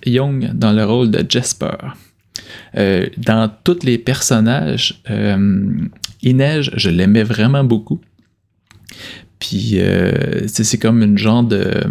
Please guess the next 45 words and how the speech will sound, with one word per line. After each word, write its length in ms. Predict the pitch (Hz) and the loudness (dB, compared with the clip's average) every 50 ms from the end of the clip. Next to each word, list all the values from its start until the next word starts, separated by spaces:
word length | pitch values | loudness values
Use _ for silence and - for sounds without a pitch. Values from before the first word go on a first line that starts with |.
| 104 - - - - - - - - 151 | -2 -2 -2 -4 -6 -8 -10 -12 -8 -6
d'assassin 960 | 127 117 - - - - - - - 120 110 110 - - 135 135 143 143 135 | -4 -2 0 0 0 -2 -2 -2 -2 -2 -2 -2 -2 0 2 2 2 4 4
un 180 | 120 113 110 107 | 4 2 2 0
peu, 200 | 107 - 131 135 131 127 120 | 0 0 2 2 2 2 2
euh, 280 | 113 107 104 104 101 117 - - | 2 2 0 0 0 -2 -4 -2
tout 80 | - 120 | -2 -2
le 80 | 110 | -2
temps 420 | - 120 117 117 120 120 113 104 98 | 0 2 2 4 4 4 4 2 2
dans 300 | - - 107 107 104 101 | 0 0 0 2 2 2
l'ombre. 520 | 101 107 113 120 127 127 120 113 113 107 101 | 2 2 2 0 0 0 0 0 0 0 0
Tu 60 | 95 - | 0 0
sais, 80 | 117 | 0
elle 80 | 110 110 | 0 0
arrive 220 | 104 - 120 120 | 2 2 0 0
sans 160 | - - 104 107 | 0 -2 -2 -2
faire 160 | - 107 107 | 0 0 0
de 80 | 113 | 0
bruit, 240 | 110 139 131 120 120 | 0 0 -4 -4 -6
pis 80 | - - | -6 -8
tout. 100 | - - - _ _ - | -10 -10 -10 _ _ -4
Elle 60 | 113 | -4
est 40 | 104 | 0
vraiment 240 | 107 107 120 113 - | 0 2 2 2 0
cool. 200 | - - 127 - - - - - - - - - - - - _ | -2 -4 -6 -6 -8 -16 -20 -20 -20 -20 -20 -20 -20 -20 -20 _
Puis, 220 | - 131 117 104 98 | -10 -4 -2 0 0
euh, 80 | 95 | 0
sinon, 320 | 98 - - - 120 127 143 | 0 -2 0 0 2 4 4
le 100 | 131 110 | 4 4
deuxième 280 | 104 104 101 120 131 | 2 2 2 2 0
qui 100 | 135 - | 0 2
est 40 | 104 | 0
vraiment 220 | 110 104 104 101 98 | 2 2 2 2 2
cool 220 | - - 135 127 | 0 0 0 0
aussi, 220 | 117 113 - - | 0 0 -2 -2
c'est, 320 | 107 - - 107 101 98 95 | -2 -2 0 0 2 2 2
euh, 360 | 92 90 90 95 - - - - | 2 0 0 0 -2 -2 -2 0
Jesper. 440 | 117 117 110 - - - 117 120 - - - - - _ _ _ _ _ _ - - - - - - _ - | 0 0 0 -2 -4 -4 -4 -4 -4 -6 -10 -14 -18 _ _ _ _ _ _ -20 -20 -20 -20 -20 -18 _ -6
Euh, 180 | - - 101 98 | -4 -2 -2 -2
c'est 160 | - - - 104 | -4 -2 -2 -2
un 120 | 98 95 | 0 0
genre 260 | 95 110 113 120 120 | 2 2 2 2 4
de 280 | 110 107 95 95 92 87 - _ _ | 2 2 0 0 -2 -2 -4 _ _
pistolero 800 | _ - - - - - 127 113 110 110 104 98 123 127 127 117 | _ -4 -4 -4 -2 0 0 2 2 2 2 2 2 2 2 0
un 160 | 107 104 101 | 0 0 -2
peu, 420 | - - 123 123 123 123 110 104 104 | 0 0 2 2 2 2 2 0 0
euh, 280 | - - - - - | -2 -2 -2 -4 -6